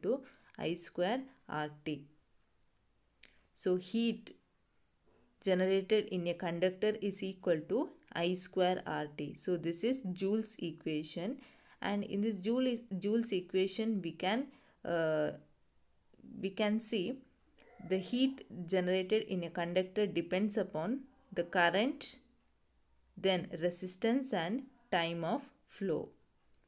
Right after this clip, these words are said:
What are the methods to reduce the heat generated? So, which methods we can adopt to reduce the heat generated?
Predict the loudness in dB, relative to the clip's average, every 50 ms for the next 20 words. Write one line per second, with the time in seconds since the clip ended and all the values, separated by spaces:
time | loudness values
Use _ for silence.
0 | _ _ _ _ _ _ _ 4 4 4 6 6 4 4 4 4 4 4 4 2
1 | 2 4 6 8 8 8 6 2 0 2 2 4 4 2 2 2 0 2 2 2
2 | 2 2 2 2 2 2 2 2 2 0 0 0 0 0 0 0 0 0 0 0
3 | 0 -2 -4 -4 -6 -10 -18 -20 -20 -20 -12 -4 -2 0 0 4 4 4 2 2
4 | 2 2 2 0 4 6 6 6 6 4 0 -2 -2 -2 -2 0 2 4 6 6
5 | 4 2 -2 -6 -4 -2 -2 0 0 -2 -2 -4 -6 -6 -6 -6 -6 -6 -10 -16
6 | -20 -10 -2 0 2 2 2 2 2 2 0 0 0 0 2 4 4 4 2 0
7 | -2 -4 -2 -2 -2 0 0 0 0 0 -2 -2 -4 -4 -4 -4 -4